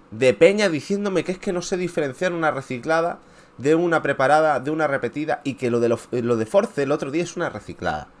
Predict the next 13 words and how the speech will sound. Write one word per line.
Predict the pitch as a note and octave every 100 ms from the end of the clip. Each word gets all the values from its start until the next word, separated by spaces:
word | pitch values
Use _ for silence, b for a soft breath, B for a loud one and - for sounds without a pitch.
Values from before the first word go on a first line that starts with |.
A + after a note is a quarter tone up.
| -
Bueno, | B2+ A2+
partiendo | B2+ B2 G#3+ G#3+
de | F#3+
la | D3+
base | A#2+ F#2 G#2
de | G#2
que | A#2+
tratas | A#2+ E3+ F3 F3
de | D#3
convencer | D#3+ C#3+ B2 - F#2 -
a | -
un | C3+ F3
ignorante | F#3 E3+ C#3 A2 F#2+ E2+